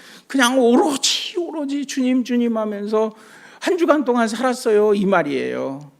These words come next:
그런데 "아, 잘했구나. 너 진짜 잘했어. 힘든 건데." "그러면 이제 너 가서 가진 소유를 팔아 다 가난한 자들에게 나눠주고 나를 따르라." 그랬더니 청년이 근심하며 돌아갔다 그랬어요.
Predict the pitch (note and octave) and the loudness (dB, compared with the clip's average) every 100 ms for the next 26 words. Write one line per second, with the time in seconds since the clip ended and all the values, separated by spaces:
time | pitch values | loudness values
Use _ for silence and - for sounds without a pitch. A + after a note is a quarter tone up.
0 | _ _ - B2+ B2+ C3 - - - - | _ _ -8 -4 -2 -2 -6 -14 -14 -16
1 | G3 - G3 F#3 F#3+ G#3+ F#3+ G3+ G#3+ G3 | -16 -8 -6 -6 -6 -6 -4 -2 -4 -6
2 | E3+ F3+ F#3+ F#3 G3+ G3 E3 E3 E3 F3 | -6 -6 -6 -4 -2 -2 -4 -6 -8 -6
3 | E3 F#3 F#3 - _ - A3+ A3 F#3 E3 | -4 -4 -8 -18 _ -6 -4 -4 -4 -4
4 | D3 C#3 D3+ C#3+ - _ _ _ _ _ | -4 -4 -6 -8 -14 _ _ _ _ _
5 | - C#3+ C#3+ D3 D3 C3+ C3+ D3+ E3 - | -10 -4 -2 0 0 -2 0 0 0 -4
6 | - - C#3 C3+ - A2 C#3 C3+ C3+ _ | -16 -4 -4 -2 -8 -8 -6 -6 -6 _
7 | - C3 C#3 C#3 A3+ G3+ D3+ C#3 - D3+ | -8 -6 -4 -4 -2 -2 -4 -8 -10 -8
8 | D3 C#3 _ _ - - - - - - | -8 -10 _ _ -20 -20 -20 -20 -20 -14
9 | G3+ G#3 F#3 E3+ D#3+ D#3+ D3+ D3+ C#3+ D#3+ | -8 -4 -2 -2 -4 -4 -4 -6 -6 -6
10 | C#3 C#3+ D3+ C#3+ C#3 A3+ A3+ - - B2+ | -4 -4 -6 -6 0 0 0 -16 -16 -14
11 | B2 C3 - F3+ E3 D3+ C#3 - _ _ | -10 -10 -10 -12 -8 -8 -8 -14 _ _
12 | - - A#2+ B2 B2 - G#3+ G3 C#3+ B2 | -16 -10 -6 -6 -6 -6 -6 -4 -4 -4
13 | D#3 - _ - F3+ E3 F#3 E3 D3+ D3+ | -4 -8 _ -4 -4 -4 -6 -6 -8 -10
14 | C#3+ A#2 B2+ C3 - B2 - - - | -8 -10 -10 -14 -14 -14 -16 -20 -20